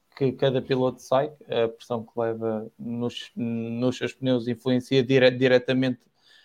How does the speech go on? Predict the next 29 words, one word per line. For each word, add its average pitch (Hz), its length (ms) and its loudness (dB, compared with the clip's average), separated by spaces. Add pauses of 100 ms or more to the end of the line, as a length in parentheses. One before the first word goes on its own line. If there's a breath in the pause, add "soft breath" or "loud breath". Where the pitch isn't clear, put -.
(200 soft breath)
ah, 120 460 6
a 127 80 4
temperatura 127 560 2
com 123 220 0
que 117 120 -12
os 123 100 -8
pneus 127 260 -2
chegam. 147 320 0 (1120 loud breath)
E 143 160 0
se 143 100 -6
tu 151 60 0
me 139 60 2
estás 151 240 8
a 151 60 4
dizer 156 260 4
cento 151 280 0
e 156 220 -2
cinco 147 280 -2
graus 151 360 8
foi 143 160 2
a - 40 4
temperatura 151 420 4
com 139 180 0
que 143 100 0
ele 139 120 4
chegou 135 600 2
ao 127 160 6
paddock, 143 380 6
certo? 180 340 2